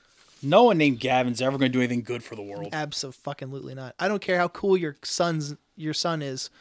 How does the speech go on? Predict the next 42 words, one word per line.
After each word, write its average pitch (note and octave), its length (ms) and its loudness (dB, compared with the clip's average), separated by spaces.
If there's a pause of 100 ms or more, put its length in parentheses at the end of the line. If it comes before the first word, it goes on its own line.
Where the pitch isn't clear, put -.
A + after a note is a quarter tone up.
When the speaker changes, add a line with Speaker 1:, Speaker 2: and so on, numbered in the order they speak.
(160)
Speaker 2:
You - 60 -12
shouldn't E3 220 -4
have C#3 60 -8
named C3+ 220 -10
him B2 100 -12
that. A#2+ 220 -16 (160)
Speaker 1:
Yeah. C#3+ 300 0 (1000)
Speaker 2:
Let's C#3+ 160 -6
Speaker 1:
I D#3 60 2
think C3 120 2
Speaker 2:
see. B2+ 40 -2
Speaker 1:
worse C#3+ 240 4
if A2+ 80 -8
you A#2 60 -6
name B2 180 -2
him, A#2 60 -2
like, G2 180 -10
Chase. - 560 -8 (340)
Speaker 2:
No F3 300 6
disciplinary F3 640 2
actions. C#3+ 640 -8
Speaker 1:
What? D#4 540 4
Speaker 2:
One G#3 580 8
week F#3+ 420 4
unpaid E3+ 480 -2
suspension. - 580 -6 (240)
Speaker 1:
This C#4 220 -4 (120)
kid F#3 280 0
looks D3 220 2
too F3 180 -4
fucking D#3 320 -2
young D#3+ 200 0
to D#3+ 60 -4
even D#3+ 140 -4
get A#2+ 220 -4
boners. A#2+ 540 -4 (280)
Speaker 2:
Now, F3+ 400 0 (500)
officers G#3+ 600 2
number F#3 240 4
one F3 240 4
through F#3 160 2
four, D3+ 460 0